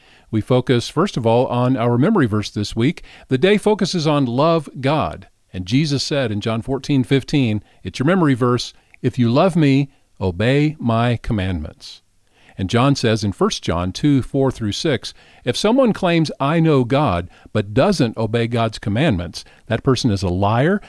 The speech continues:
and is not living in the truth. But those who obey God's word truly show how completely they love Him.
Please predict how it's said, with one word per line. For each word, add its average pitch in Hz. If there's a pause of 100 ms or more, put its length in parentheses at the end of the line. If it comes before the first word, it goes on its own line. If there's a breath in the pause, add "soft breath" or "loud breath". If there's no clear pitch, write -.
(140 loud breath)
and 95
is 82
not 104
living 127
in 123
the 110
truth. 87 (340 soft breath)
But 107
those 147
who 143
obey 127
God's 135
word 110
truly 208
show 127
how 127
completely 123
they 117
love 120
Him. 85